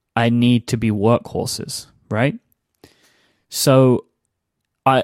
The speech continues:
if I'm moving, I also wanna have a small pack, right? Like, I don't want it to be big. So I'd probably grab a pack of field notes, right? That would get me through. And I would most likely take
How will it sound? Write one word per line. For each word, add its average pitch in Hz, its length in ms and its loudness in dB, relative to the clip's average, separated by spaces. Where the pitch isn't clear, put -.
if - 500 -4
I'm 175 240 2
moving, 123 480 2
I 113 100 0
also 120 240 -2
wanna 120 220 -2
have 110 200 -4
a 107 60 -4
small 110 320 -4
pack, - 420 -10
right? 104 200 -4
Like, 110 180 -8
I 107 60 -4
don't 113 140 -2
want 110 120 -6
it 107 80 -12
to - 80 -14
be 104 120 -8
big. - 280 -12
So 127 220 0
I'd 117 160 2
probably 139 400 0
grab 117 500 0
a 117 60 -10
pack - 240 -6
of - 60 -16
field 120 220 -4
notes, - 440 -8
right? 120 240 -2
That 113 160 -4
would - 80 -12
get 117 140 -2
me 123 60 -2
through. 113 320 -4
And 113 580 -2
I 117 160 2
would 110 240 -2
most 123 460 -2
likely 127 340 -2
take - 680 -6